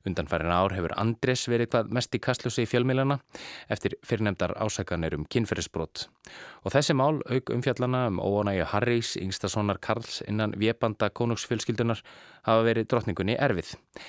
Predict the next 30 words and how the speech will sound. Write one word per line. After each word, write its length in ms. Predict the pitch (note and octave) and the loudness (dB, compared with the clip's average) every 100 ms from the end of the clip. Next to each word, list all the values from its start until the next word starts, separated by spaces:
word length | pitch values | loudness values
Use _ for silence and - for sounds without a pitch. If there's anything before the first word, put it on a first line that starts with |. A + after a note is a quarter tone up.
| - - | -18 -12
En 100 | E2+ | -4
hún 140 | F2+ - | -2 0
sýnir 320 | G#2+ G2 F2+ | 0 0 0
þó 140 | F#2+ G2+ | 0 0
ekki 300 | B2 - G#2 | -2 -2 -2
á 40 | |
sér 280 | - F#2+ - | 0 -4 0
nokkurt 480 | A#2 A#2+ G2+ - - | -4 -2 -6 -6 -12
farasnið, 720 | - G#2+ A2+ G2+ - G#2+ D3+ - - - - | 0 2 2 -2 0 0 0 -4 -18 -20 -4
þótt 200 | B2 B2+ | -2 0
hún 60 | - | 0
sé 120 | C#3 | 2
nú 140 | C3 | 2
vissulega 400 | B2 C#3+ A#2+ A2 | 0 2 2 2
búin 320 | G2+ B2 G#2+ G#2+ | 2 0 2 0
að 160 | G2 - | -2 0
biðla 300 | B2 A#2+ G2 | 2 4 2
til 140 | - F2+ | 0 0
bresks 400 | - G2+ - - - | 0 0 -6 -4 0
almennings 480 | C#3+ G#2 E2 - | 0 0 -2 -4
um 80 | E2+ | -4
að 100 | D#2+ - | -2 -2
sýna 260 | F#2+ E2 | 0 0
eiginkonu 480 | G2+ A2 G2+ G#2 F#2 | 2 0 0 -2 0
elsta 380 | F#2 A2 - G2 | 0 -2 0 0
sonar 280 | - A#2+ A#2+ | 2 0 0
síns 280 | A#2+ G#2+ G2+ | -2 0 -2
og 140 | F2+ | 0
næsta 240 | A2 B2+ - | 0 0 0
konungi 480 | - C#3+ C#3+ C#3 | 2 2 2 0